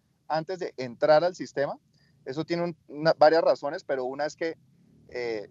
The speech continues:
si uno pone el pago al subirse al bus, pues la operación del transporte público se vuelve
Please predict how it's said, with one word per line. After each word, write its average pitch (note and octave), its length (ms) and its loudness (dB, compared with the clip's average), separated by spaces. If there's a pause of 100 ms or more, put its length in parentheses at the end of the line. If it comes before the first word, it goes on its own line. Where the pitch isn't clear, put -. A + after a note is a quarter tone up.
si - 220 -12
uno D#3+ 380 2
pone E3+ 380 0
el C3 160 -4
pago D#3+ 480 6
al D#3 100 -4
subirse C3+ 360 -6
al D#3+ 100 2
bus, A#3 340 -8
pues C#3 240 -6
la C3 120 0
operación B2+ 540 -8
del D3 240 -8 (140)
transporte C3 480 -8
público D3 380 -10
se B2+ 100 -6
vuelve A2+ 260 -4